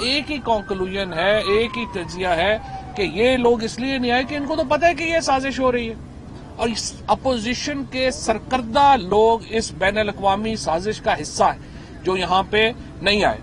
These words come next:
उसके बाद आपने रात को देखा ख्वाजा आसिफ, तीन जो गुलाम हैं, गुलाम, गुलामाने शरीफिया खानदान तीन खड़े हुए, खाकान अब्बासी, अ,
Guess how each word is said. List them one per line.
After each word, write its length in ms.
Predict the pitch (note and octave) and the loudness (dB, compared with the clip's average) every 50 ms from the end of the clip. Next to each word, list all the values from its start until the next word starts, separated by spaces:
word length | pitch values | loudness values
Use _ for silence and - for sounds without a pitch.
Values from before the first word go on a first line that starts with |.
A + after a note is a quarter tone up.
| - | -4
उसके 200 | A3 G#3+ - C4+ | -4 -2 0 2
बाद 180 | C4 C4 C4 C4 | 4 4 6 6
आपने 300 | C4 B3+ B3 A3 C4 B3+ | 6 6 4 4 2 2
रात 260 | G#3 G#3 A3 A#3+ A#3 | 4 4 4 4 4
को 120 | B3+ B3+ | 2 2
देखा 300 | A#3 A#3 A#3 A3 B3+ A#3+ | 4 4 4 4 4 2
ख्वाजा 320 | A3+ - A3+ A3+ A3 A3+ A3+ | 4 6 6 6 6 6 6
आसिफ, 340 | G#3+ G3+ - A#3+ B3 A3+ - - - - - - - - - - - | 4 4 4 2 0 0 -2 -6 -12 -14 -14 -14 -14 -14 -14 -10 -4
तीन 360 | - A#3 A#3+ B3 C4 C4 B3+ A3+ | 0 2 4 4 4 4 2 4
जो 280 | B3 B3 B3 A#3+ A3+ | 4 6 6 6 4
गुलाम 500 | F#3+ D#3+ F3+ G#3 G3+ G3 G#3 A3+ A#3+ A#3 | 4 2 2 2 4 4 4 4 4 2
हैं, 460 | A3 G#3 G3+ G3+ G#3+ - - - - | 2 0 0 -2 -6 -10 -12 -8 -4
गुलाम, 420 | D#3 G3+ G3+ G3+ G#3 G#3+ A3+ A3+ A3 - - D#3+ | -2 0 4 4 6 6 6 4 2 -2 -4 -2
गुलामाने 760 | F#3+ G#3 G#3 G#3 G3+ G#3 G#3 G#3 A3 A3+ A3+ A3+ G#3+ - - - - - - - | 0 4 4 4 6 6 4 4 4 2 2 0 0 -2 -6 -12 -16 -16 -12 -6
शरीफिया 500 | - - G#3+ G#3 G3+ - G#3+ A3 A#3 A3 | -2 -2 0 0 -2 -2 2 4 4 6
खानदान 460 | - G#3+ G#3 G3+ F#3+ F#3+ F#3 F#3+ G3+ | 6 4 2 2 2 2 2 2 2
तीन 420 | G3+ - - - - G3+ G3+ G#3 G#3 | 0 -6 -10 -10 -8 -6 -6 -4 -2
खड़े 240 | - F3+ F#3+ G#3+ | -2 2 4 6
हुए, 300 | A3+ A3 F#3 G3 G3+ G#3+ - - - - - - - - - | 6 6 6 4 2 -2 -6 -12 -16 -16 -16 -16 -16 -4 -2
खाकान 420 | G3 F#3+ F3+ G3 F#3+ F#3+ G3+ G#3 | -2 0 2 4 4 4 4 2
अब्बासी, 640 | G#3 F#3+ F3+ F#3 F3+ F3 - - A3 A3 G#3+ G3+ F#3+ | 2 2 4 4 4 2 0 -2 -4 -4 -4 -6 -8
अ, 540 | - - - - - - - - - E3 | -10 -14 -16 -18 -18 -16 -16 -6 -2 2